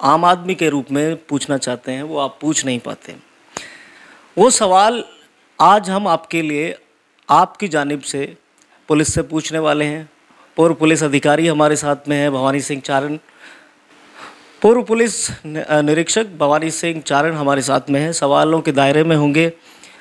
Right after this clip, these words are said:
और वो सवालों के जवाब देंगे, उन तमाम सवालों के जवाब देंगे जो आप अक्सर पुलिस से पूछना चाहते हैं। एक तो सबसे पहला सवाल जो है वो ये है हमारा आपसे, सवाल ये है कि आप ह्यूमन राइट वायलेशंस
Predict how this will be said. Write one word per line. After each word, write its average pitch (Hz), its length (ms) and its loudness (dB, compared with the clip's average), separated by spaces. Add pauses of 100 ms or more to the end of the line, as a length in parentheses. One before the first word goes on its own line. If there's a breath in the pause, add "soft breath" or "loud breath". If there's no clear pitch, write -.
(100)
और 202 200 6
वो 220 200 4
सवालों 214 580 4
के 196 180 0
जवाब 180 360 4
देंगे, 156 340 0
उन 175 220 -4
तमाम 165 320 2
सवालों 156 360 0
के 156 60 -4
जवाब 147 300 2
देंगे 143 420 -2 (600 soft breath)
जो 160 200 2
आप 160 460 2
अक्सर 170 280 -2
पुलिस 147 300 0
से 170 220 -2
पूछना 139 420 -4
चाहते 110 340 -10
हैं। 95 100 -18 (1000 soft breath)
एक 202 240 0
तो 254 380 4 (440)
सबसे - 340 2
पहला 220 240 4
सवाल 156 380 2
जो 151 160 0
है 127 180 -2
वो 147 220 -4
ये 160 240 0
है 135 260 -6
हमारा 131 360 -6
आपसे, 143 400 -10 (800 loud breath)
सवाल 185 320 4
ये 220 220 2
है 214 200 4
कि 220 280 -4 (160)
आप 180 260 4
ह्यूमन 165 420 -2
राइट 190 240 0
वायलेशंस 165 800 -2